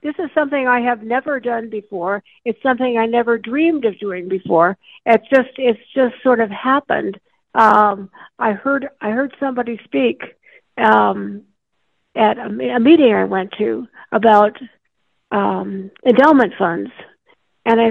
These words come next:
I had never thought of that before, I, 'cause I, I thought only really, really, really, really rich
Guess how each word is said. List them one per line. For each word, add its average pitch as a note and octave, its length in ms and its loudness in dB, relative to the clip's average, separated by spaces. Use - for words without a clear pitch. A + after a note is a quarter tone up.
I A#3 100 4
had A#3 120 4
never C4 220 4
thought E4+ 300 4
of B3+ 80 -6
that G3+ 240 -4
before, G#3 520 -10
I, A3+ 100 2
'cause A3 200 -2
I, B3+ 140 4
I C#4 40 4
thought A3+ 280 0
only C4 300 2
really, C4+ 340 2
really, B3 320 4
really, A#3 340 2
really A3+ 440 2
rich A3+ 200 0